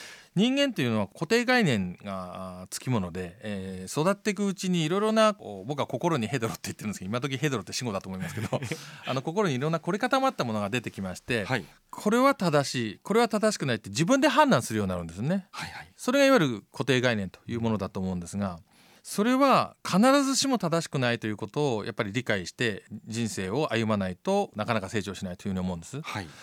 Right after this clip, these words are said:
Speaker 1: まあ、井の中の蛙ではありませんが、自分が正しいと思っていることが実は正しくないということが非常にたくさんあると、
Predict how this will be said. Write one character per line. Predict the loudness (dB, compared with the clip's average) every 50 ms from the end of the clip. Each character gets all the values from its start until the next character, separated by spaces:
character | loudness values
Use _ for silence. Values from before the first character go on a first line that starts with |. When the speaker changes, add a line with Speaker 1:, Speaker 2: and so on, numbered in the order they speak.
| -20 -20 -20 -20 -14 _
Speaker 1:
ま | -2 0
あ、 | 2
井 | 2
の | 4 2
中 | 2 2 0
の | -2 -2
蛙 | -2 0 0 0 0 0
で | 0
は | 2 2 2
あ | 0
り | 0
ま | -2 -4
せ | -4 -4 -6
ん | -4
が、 | -2 -2 -4 -4
自 | -4 -6 -6
分 | -4 -2 0
が | 0 0
正 | -2 -2 -2 -2 -2 -2 -4 -4
し |
い |
と | -4 -2
思 | -2 -2
っ | -4
て | -2 -2 -4
い |
る | -2 -2
こ | -4
と | -4 -2
が | 0 0 0
実 | -2 -2 0 0
は | 0 2
正 | 2 2 2 2 0
し | 0
く | 0 0
な | 2 2
い | 2
と | 0 -2
い |
う | -4
こ | -4
と | -4 -4
が | -4 -4 -4 -6
非 | -8 -10 -10
常 | -10 -10 -10 -8 -4
に | -4 -2
た | -2 -2 -4
く | 0 2
さ | 4 4
ん |
あ | 4 4
る |
と、 | 0 -4